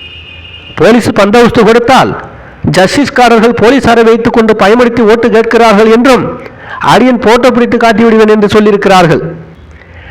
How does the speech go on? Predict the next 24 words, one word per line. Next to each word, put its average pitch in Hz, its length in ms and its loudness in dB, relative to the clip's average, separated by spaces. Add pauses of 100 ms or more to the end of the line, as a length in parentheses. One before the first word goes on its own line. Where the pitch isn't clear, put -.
(160)
கடைசியாக 214 720 2
காமராஜர் 208 480 2
தான் 240 200 2
அந்த 196 200 0
தேர்தலில் 220 440 0
வெற்றி 202 180 0
பெற்றார். 160 400 -2 (800)
அவரை 202 340 2
எதிர்த்து 214 320 2
நின்ற 220 260 0
வி 214 160 0
வி 226 140 0
ராமசாமி 214 500 0
நாடார் 196 340 0
தோல்வி 226 300 2
அடைந்தார். 185 440 0 (840)
அரியன் 233 300 2
அந்த 208 140 0
காலத்தில் 233 520 0
காமராஜருடைய 220 580 2
வெற்றிக்காக 208 480 0
பாடுபட்டிருக்கிறேன். 208 1000 0 (600)
காங்கிரசின் 233 600 0
கௌரவத்தை 226 480 2